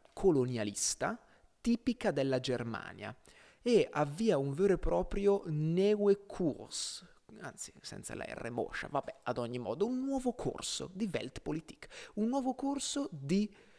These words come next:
politica estera, mm, tedesca, caratterizzato da un'aggressiva politica di potenza, dal desiderio di inserire la Germania nella lotta per le colonie sia in Asia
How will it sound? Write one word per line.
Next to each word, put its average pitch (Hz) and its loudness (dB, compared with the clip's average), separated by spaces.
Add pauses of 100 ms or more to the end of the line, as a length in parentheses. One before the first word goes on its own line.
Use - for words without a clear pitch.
(200)
politica 180 4
estera, - -4 (460)
mm, 131 -8
tedesca, - -2 (360)
caratterizzato 190 0
da 131 2
un'aggressiva 160 0 (280)
politica 165 0 (120)
di 135 0
potenza, - 0 (340)
dal 131 2
desiderio 131 6
di 120 -6
inserire 143 2
la 113 -2
Germania 135 -4
nella 160 -2
lotta 135 -2
per 135 -6
le 135 0
colonie 120 -2
sia 208 2
in 151 2
Asia 202 2